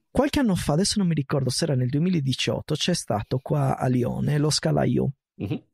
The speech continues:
Speaker 1: che è la conferenza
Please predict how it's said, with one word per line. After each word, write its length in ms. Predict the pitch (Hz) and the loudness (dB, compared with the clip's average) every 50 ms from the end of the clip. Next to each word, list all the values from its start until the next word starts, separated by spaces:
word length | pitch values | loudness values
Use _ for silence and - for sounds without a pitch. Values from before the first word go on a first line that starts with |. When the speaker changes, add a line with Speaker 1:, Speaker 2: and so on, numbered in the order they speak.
| _ _ _ _ _ _ _ _ _ _ _ _ _ - - - _ | _ _ _ _ _ _ _ _ _ _ _ _ _ -20 -20 -14 _
Speaker 1:
che 920 | - 170 170 156 139 131 131 131 131 127 127 127 131 127 131 - 135 135 | -2 0 2 2 4 4 4 4 4 4 4 4 4 2 2 4 2 2
è 40 | 143 | 2
la 160 | - 127 127 | 2 0 0
conferenza 1040 | - - 170 170 156 - - 175 160 165 165 170 165 - - - 160 156 147 151 156 | 0 0 0 0 0 0 2 2 2 4 4 2 2 0 0 2 2 2 4 4 4